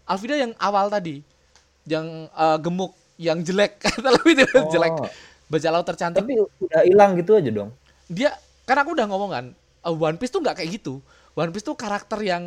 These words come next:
Speaker 1: kroco-kroco ya hilang, tapi karakter yang kayak kapten, kayak Bagi, terus Alvida, wakilnya Bagi, armadanya Bagi, itu nggak,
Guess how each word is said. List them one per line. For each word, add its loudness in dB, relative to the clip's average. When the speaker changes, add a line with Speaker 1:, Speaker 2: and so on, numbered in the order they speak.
Speaker 1:
kroco-kroco -6
ya 0
hilang, -4
tapi -6
karakter -4
yang -6
kayak -4
kapten, -6
kayak -12
Bagi, -8
terus -6
Alvida, -4
wakilnya -8
Bagi, -6
armadanya -6
Bagi, -6
itu -8
nggak, -4